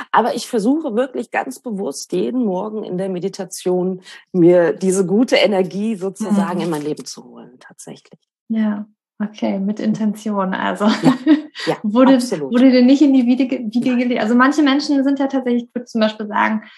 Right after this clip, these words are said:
Speaker 2: in meiner Familie, meine Cousine, würde ich sagen, das ist so ein kleiner Sonnenschein, die war schon als Kind auch so.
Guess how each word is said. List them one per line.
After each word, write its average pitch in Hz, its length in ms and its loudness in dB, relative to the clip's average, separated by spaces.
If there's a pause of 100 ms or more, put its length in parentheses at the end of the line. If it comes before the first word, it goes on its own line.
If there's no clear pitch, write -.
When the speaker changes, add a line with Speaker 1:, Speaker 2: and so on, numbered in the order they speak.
(140)
Speaker 2:
in 190 60 -6
meiner 208 220 -2
Familie, 220 300 2
meine 202 200 -2
Cousine, 196 480 -4
würde 196 120 -10
ich 202 120 -12
sagen, - 240 -4
das 185 140 -10
ist - 120 -16
so 196 80 -6
ein 185 40 -6
kleiner 190 280 -6
Sonnenschein, 190 560 -4
die 190 80 -8
war 185 120 -4
schon - 160 -6
als - 200 -10
Kind 247 360 4
auch 196 260 2
so. 202 420 -6